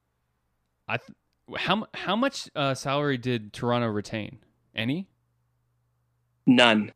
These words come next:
Speaker 2: It was a straight, I think it was a straight trade.
Speaker 1: Then I think it's a great deal for Toronto. I mean, that was a guy who was in a terrible position. Everybody hated him.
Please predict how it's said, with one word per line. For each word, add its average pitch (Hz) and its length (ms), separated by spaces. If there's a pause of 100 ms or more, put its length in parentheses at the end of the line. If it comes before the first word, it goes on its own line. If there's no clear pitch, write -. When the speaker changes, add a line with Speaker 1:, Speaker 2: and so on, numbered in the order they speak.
(280)
Speaker 2:
It - 60
was 127 140
a 139 60
straight, 143 600
I 135 100
think 139 200
it 151 60
was 123 160
a 120 60
straight 127 580 (160)
trade. 107 440 (140)
Speaker 1:
Then 113 100
I 127 60
think 151 120
it's - 100
a 113 40
great 101 280
deal 92 140
for - 140
Toronto. 95 540 (680)
I - 60
mean, 113 120
that 143 140
was 147 120
a 135 40
guy 113 260
who 120 100
was 113 120
in 110 80
a 101 60
terrible 117 400
position. 101 300
Everybody 117 280
hated 107 340
him. 95 240